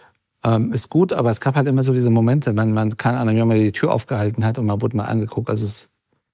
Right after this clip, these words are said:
war mal vom anderen Stern. So, weil man halt einfach anders aussah. Und dann überlegte ich, ob ich nicht in der Partei will.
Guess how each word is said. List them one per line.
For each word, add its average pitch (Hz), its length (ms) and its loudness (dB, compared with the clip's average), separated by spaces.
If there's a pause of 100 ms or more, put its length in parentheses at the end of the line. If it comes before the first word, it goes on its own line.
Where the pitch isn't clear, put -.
(100)
war 104 100 0
mal 110 120 2
vom 104 180 -2
anderen 104 200 0
Stern. 92 480 -4 (720)
So, 98 200 0
weil 104 120 2
man 117 200 4
halt 120 240 0
einfach 113 240 -2
anders 113 260 0
aussah. 98 500 -6 (960)
Und 110 240 2
dann 131 280 0
überlegte 131 460 2
ich, 135 60 4
ob 127 80 2
ich 127 80 0
nicht 117 120 0
in 123 60 -4
der 117 80 -2
Partei 147 400 -2
will. 175 420 -2